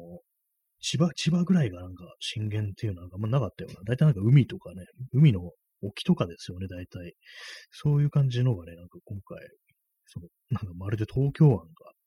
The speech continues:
ね、こう、あれであるみたいなね、東京湾が震源みたいなね、感じの、で、まあ、震源が深いみたいなことを言われてて、一体ね、こう、どういうことなんでしょうかみたいなことを思いますね。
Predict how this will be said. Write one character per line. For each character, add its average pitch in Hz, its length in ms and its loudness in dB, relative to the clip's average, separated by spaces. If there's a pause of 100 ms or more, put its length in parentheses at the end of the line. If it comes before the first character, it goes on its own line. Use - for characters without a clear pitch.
(420)
ね、 95 200 -12
こ 85 280 -14
う、 - 40 -20 (1300)
あ 92 120 -6
れ 98 80 -2
で 98 140 -4
あ - 40 -8
る 90 80 -12
み 87 100 -20
た - 120 -20
い - 40 -20
な - 60 -20
ね、 - 60 -20 (320)
東 131 140 -2
京 117 180 4
湾 90 80 -8
が 90 80 -14
震 107 140 -6
源 95 140 -8
み 92 80 -12
た 101 100 -14
い - 20 -20
な - 60 -20
ね、 - 160 -20
感 98 240 -16
じ 95 120 -12
の、 87 260 -10 (1800)
で、 104 80 -10
ま 95 100 -12
あ、 - 20 -14
震 123 260 2
源 113 200 0
が 101 40 -6
深 - 260 0
い 90 60 -4
み 87 80 -16
た - 100 -18
い - 40 -20
な - 80 -20
こ - 100 -20
と 98 80 -12
を - 20 -10
言 90 80 -10
わ 92 40 -14
れ 95 80 -16
て - 100 -20
て、 - 160 -18 (580)
一 104 80 -12 (140)
体 113 180 -2
ね、 107 140 -4
こ - 100 -14
う、 - 100 -14
ど 107 80 -4 (460)
う 104 60 -2
い - 20 0
う 101 80 -4
こ - 80 -8
と 98 100 -8
な 95 80 -8
ん 87 40 -18
で 95 80 -20
し - 120 -16
ょ 92 40 -20
う 87 40 -20
か - 80 -20
み 90 80 -20
た 90 120 -18
い - 20 -20
な 87 80 -20
こ 90 160 -20
と - 80 -16
を 156 100 -18 (760)
思 98 220 -4
い 98 40 -6
ま 95 140 -8
す - 180 -20
ね。 85 60 -20